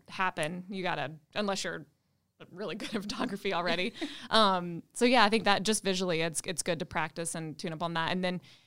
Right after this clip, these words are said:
Speaker 1: just as, as the account person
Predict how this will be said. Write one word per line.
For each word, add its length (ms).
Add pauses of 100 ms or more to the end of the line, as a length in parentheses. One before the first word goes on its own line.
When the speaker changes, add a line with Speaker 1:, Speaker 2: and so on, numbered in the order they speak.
(100)
Speaker 1:
just 320
as, 320
as 300
the 400 (540)
account 340
person 540